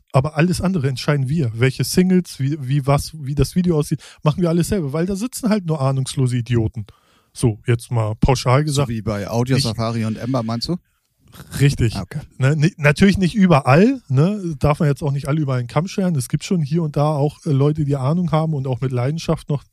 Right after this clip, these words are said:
Speaker 1: äh, den Job ausüben, aber es gibt halt auch viele Vollidioten, die einfach nur sitzen, auf Zahlen gucken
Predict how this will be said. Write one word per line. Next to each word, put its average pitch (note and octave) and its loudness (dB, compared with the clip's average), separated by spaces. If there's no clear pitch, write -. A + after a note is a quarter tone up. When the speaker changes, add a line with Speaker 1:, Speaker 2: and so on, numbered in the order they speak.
Speaker 1:
äh, C#3 -2
den C3+ -4
Job D3+ -2
ausüben, D3 0
aber C3 -2
es B2+ -2
gibt - 0
halt G#3 -4
auch D#3 -2
viele G#3+ -2
Vollidioten, G3 -2
die F3 -2
einfach E3+ -2
nur E3 0
sitzen, A3 -4
auf D3+ 4
Zahlen F#3 4
gucken F3+ 0